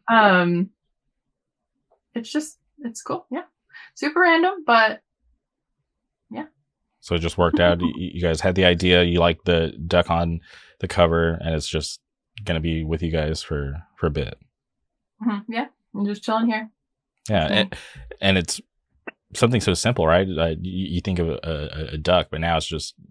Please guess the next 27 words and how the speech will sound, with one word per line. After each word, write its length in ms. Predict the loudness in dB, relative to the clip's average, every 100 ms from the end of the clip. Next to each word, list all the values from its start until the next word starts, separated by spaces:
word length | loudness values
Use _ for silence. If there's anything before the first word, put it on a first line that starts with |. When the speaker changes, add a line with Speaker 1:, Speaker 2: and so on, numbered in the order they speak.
| -6
Speaker 2:
tied 320 | -4 -2 -2
to 100 | -2
you 80 | 0
guys. 320 | 0 0 -2 -4 -8 -6
I 100 | -4
feel 120 | 0
like 100 | 0
at 60 | 0
this 140 | -2
point, 280 | -2 -2 2
whi-, 100 | 2
which 120 | 4 2
is 60 |
cool, 480 | 6 10 10 10 4 2
'cause 160 | 0
I, 400 | 2 4 6 6
I 40 | 4
feel 100 | 2
like 60 |
it's 80 | 2
always 160 | 2 2
nice 200 | 0 0
to 80 | 0
Speaker 1:
Yeah. 80 |
Speaker 2:
kinda 200 | 4 4
have, 260 | 4 2 2
like, 220 | 0 -2